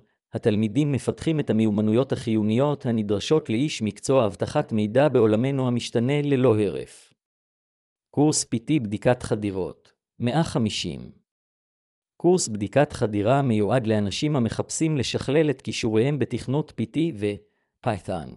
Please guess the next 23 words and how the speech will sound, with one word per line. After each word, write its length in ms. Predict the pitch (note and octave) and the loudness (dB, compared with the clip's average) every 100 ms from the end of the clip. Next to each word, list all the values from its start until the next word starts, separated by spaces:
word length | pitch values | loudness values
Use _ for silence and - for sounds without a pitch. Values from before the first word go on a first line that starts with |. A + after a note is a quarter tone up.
| - _ _ _ _ _ _ _ _ _ | -20 _ _ _ _ _ _ _ _ _
בהתבסס 640 | G#2+ G#2 G2+ F#2+ - D3 | -2 -2 -2 0 2 2
על 120 | B2+ G#2+ | 4 2
הידע 280 | G2+ A2+ | 4 2
שנרכש 680 | A#2 G#2 F#2+ F#2 - D3 - | 2 -2 -4 -2 0 0 0
במסלול 480 | G#2+ G#2 - C#3 C#3 | -2 -2 -2 -2 -2
סי 160 | - | 0
אייץ' 200 | B2+ A#2+ | 0 0
סי 300 | - - G#2+ | -2 -2 -2
אס 140 | G2+ - | -2 -4
אס, 380 | C#2 - - - _ _ _ | -8 -10 -14 -18 _ _ _
קורס 360 | - G#2+ C3+ - | -10 -2 -2 0
אבטחת 440 | G2+ - - D3 | -4 -4 -4 -2
מידע 360 | A#2 G#2+ G#2 C#3 | 0 0 2 0
מתקדם 580 | C#3+ A#2+ - G#2+ C#3 D3+ | 0 -2 -4 0 0 0
זה 140 | B2 | -2
מצייד 460 | B2 A2+ A2+ C3+ B2 | -2 -2 0 0 0
את 100 | A#2+ | -2
המשתתפים 600 | G#2+ - G#2+ - C3+ C3 | -4 -4 -6 -4 -4 0
במומחיות 640 | A2+ A2 G#2 A#2+ A#2+ D3 | 0 0 -2 -2 -2 -2
מיוחדת 560 | A#2+ A2 - C3 B2 A2 | -2 -2 0 -2 -2 -4
בטכניקות 640 | A2 D#3 C3+ C3 C#3+ C#3+ | -2 -2 -4 -4 -2 -4
בדיקת 420 | G#2+ G#2+ - A#2+ | -4 -6 0 0
חדירות. 840 | - A#2+ F#2+ F2 C2+ - _ _ | -2 -6 -4 -4 -6 -10 _ _